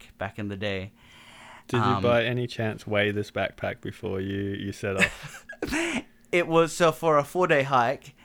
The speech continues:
Speaker 1: it was way in excess of twenty kilos.
Speaker 2: Wow.
Speaker 1: I'd say maybe twenty-five, <laughs> twenty, twenty-six kilos. Mostly it was the tent.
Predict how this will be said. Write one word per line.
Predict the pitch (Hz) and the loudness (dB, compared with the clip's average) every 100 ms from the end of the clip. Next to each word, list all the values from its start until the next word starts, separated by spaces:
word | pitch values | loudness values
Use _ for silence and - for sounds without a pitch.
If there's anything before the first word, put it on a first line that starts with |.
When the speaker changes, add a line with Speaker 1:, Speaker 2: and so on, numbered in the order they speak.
| - - | -14 -6
Speaker 1:
it | |
was | 143 127 120 - _ | -2 0 0 -6 _
way | 127 147 151 | -2 2 4
in | 139 | 4
excess | 123 - - 131 117 123 | 0 -4 -4 -2 -2 -6
of | 110 | -6
twenty | 123 107 107 | -8 -8 -8
kilos. | - 113 101 85 - 139 76 | -8 -6 -4 -6 -8 -8 -8
Speaker 2:
Wow. | 50 78 78 | -6 -8 -6
Speaker 1:
I'd | 98 120 | -6 -6
say | - 127 | 0 0
maybe | 120 117 110 | 2 0 -2
twenty-five, | 120 - 117 113 110 101 113 - - | -6 -4 -6 -4 -2 -2 -4 -12 -14
<laughs> | - - | -16 -6
twenty, | 170 - - - | -2 -2 -2 0
twenty-six | 208 160 - 135 - - | 0 0 -2 -6 -8 -10
kilos. | - 180 131 131 135 - 247 285 190 | 0 2 2 0 -2 -6 -10 -10 -4
Mostly | 147 156 165 - 160 143 127 123 - - - | 4 6 6 2 -2 0 0 -4 -12 -20 -8
it | 127 | -6
was | 120 120 113 113 | -2 -2 -4 -10
the | 110 | -10
tent. | 107 135 110 82 - | -10 -6 -6 -6 -12